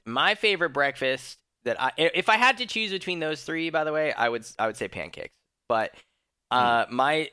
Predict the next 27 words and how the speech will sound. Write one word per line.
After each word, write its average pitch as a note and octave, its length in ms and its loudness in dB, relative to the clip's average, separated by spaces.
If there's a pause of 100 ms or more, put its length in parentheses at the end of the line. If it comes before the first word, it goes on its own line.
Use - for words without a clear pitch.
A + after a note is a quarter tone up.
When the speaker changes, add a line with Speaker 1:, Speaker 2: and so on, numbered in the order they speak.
Speaker 1:
my C#3+ 200 0
typical F3 360 -4
breakfast C#3 420 0
that G#2+ 80 0
I G#2 80 4
really A2+ 220 -2
like G#2 200 -2
to - 80 -12
make G#2 180 -4
at F2+ 80 -2
home G#2+ 420 -6 (100)
with G#2+ 120 -6
Steph - 580 -2
is G#2+ 560 -6
do B2 80 -8
a A2+ 60 -6
couple E3 240 -4
hash C#3 240 0
browns. C3 500 -4
I A2 80 -4
get G#2+ 220 -6
the G#2+ 140 -2
Trader G#2+ 320 -4
Joe's G2+ 520 -6
pack G#2+ 380 -2
for, G#2+ 100 -6
like, F#2 140 -4